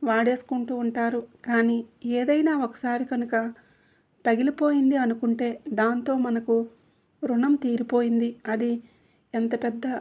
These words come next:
ఖరీదైనటువంటి వస్తువైనా కావచ్చు, దాన్ని అర్జెంటుగా తీసి పడేసేయండి. పర్సు జిప్పులు కానీ ఇలా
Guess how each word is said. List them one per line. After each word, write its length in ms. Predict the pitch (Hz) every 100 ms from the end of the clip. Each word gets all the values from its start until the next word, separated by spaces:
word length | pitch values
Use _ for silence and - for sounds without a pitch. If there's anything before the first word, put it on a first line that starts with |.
| - _
ఖరీదైనటువంటి 880 | 240 247 285 302 294 277 277 254 247
వస్తువైనా 560 | 226 220 247 254 247 247 220
కావచ్చు, 420 | 226 233 226 233 - 233
దాన్ని 300 | 226 226 226
అర్జెంటుగా 500 | 214 254 262 277 269 262
తీసి 320 | 247 240 233 233 _ _ _ 233
పడేసేయండి. 680 | 226 247 254 240 226 233 - _ _ _ _ _ _ _ _ _ _ _ -
పర్సు 300 | 247 247 -
జిప్పులు 420 | 302 262 - 269
కానీ 380 | 277 269 254 247 247 -
ఇలా 220 | 269 247